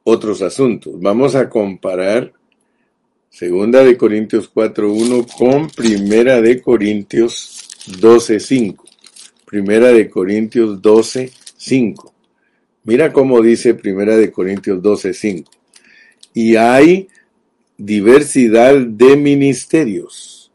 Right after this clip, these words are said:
Y hay diversidad de ministerios. Entonces yo quiero que tú notes que en la Biblia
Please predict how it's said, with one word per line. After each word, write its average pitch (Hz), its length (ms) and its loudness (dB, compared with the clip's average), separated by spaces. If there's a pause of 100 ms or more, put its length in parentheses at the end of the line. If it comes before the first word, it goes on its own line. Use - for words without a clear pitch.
(380)
Y 104 160 -6
hay 120 560 0
diversidad 113 1200 0
de 110 340 0
ministerios. 107 1080 -2 (1120)
Entonces 147 440 2
yo 139 180 4
quiero 117 340 4
que 104 140 -2
tú 104 180 -4
notes 101 640 -4
que 90 540 -4 (1900)
en 101 200 -4
la 92 120 0
Biblia 120 580 0